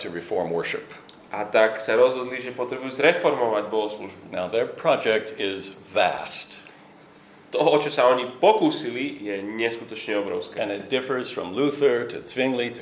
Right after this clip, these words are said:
Speaker 1: Calvin to whoever.
Speaker 2: A každý z tých reformátorov sa do toho pustil a s-, vymyslel nejaký systém, to, či Calvin, či Luther, či Zwingli, každý z nich.
Speaker 1: So I'm going to narrow my focus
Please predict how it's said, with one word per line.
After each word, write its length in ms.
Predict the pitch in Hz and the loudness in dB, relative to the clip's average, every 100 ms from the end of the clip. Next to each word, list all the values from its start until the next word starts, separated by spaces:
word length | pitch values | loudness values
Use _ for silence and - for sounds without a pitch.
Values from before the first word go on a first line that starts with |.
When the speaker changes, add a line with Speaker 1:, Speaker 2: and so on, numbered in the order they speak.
| - | -2
Speaker 1:
Calvin 560 | 107 113 117 110 104 101 | 2 2 2 -2 -4 -6
to 160 | 78 73 | -8 -8
whoever. 400 | 92 87 - - - - - | -4 -4 -4 -8 -16 -16 -10
Speaker 2:
A 80 | |
každý 320 | - 135 151 160 | 2 2 4 0
z 160 | 156 | -2
tých 80 | 139 | 2
reformátorov 1120 | 139 147 143 127 127 127 131 135 143 147 - - - | 2 2 0 2 2 2 2 4 6 4 0 -12 -12
sa 160 | - | -2
do 160 | 120 120 | 0 0
toho 160 | 127 120 | 0 -4
pustil 400 | 139 139 - 151 | -4 -6 2 6
a 80 | 123 | 6
s-, 160 | 110 - 123 | 4 -2 -8
vymyslel 640 | 127 120 120 110 110 - - 120 | -8 -6 -2 0 -2 -6 -16 -14
nejaký 160 | 110 | -14
systém, 560 | 117 - 123 - 110 95 92 | -12 -8 -8 -6 -4 -4 -4
to, 240 | 95 - - | -6 -8 -12
či 160 | 101 | -10
Calvin, 400 | - 104 110 110 | 0 4 4 0
či 80 | 107 | -8
Luther, 320 | 101 104 101 | -6 -6 -6
či 160 | 92 - | -8 -10
Zwingli, 400 | - 107 101 90 | -12 -10 -10 -10
každý 240 | 92 98 92 | -12 -12 -16
z 40 | - | -16
nich. 80 | - | -8
Speaker 1:
So 240 | - 127 | -2 2
I'm 160 | 131 156 | 2 2
going 160 | 160 139 | 0 -2
to 80 | 117 | -2
narrow 240 | 113 113 | 0 2
my 240 | 104 104 123 | 2 0 -2
focus 400 | 123 92 101 | -2 -4 -4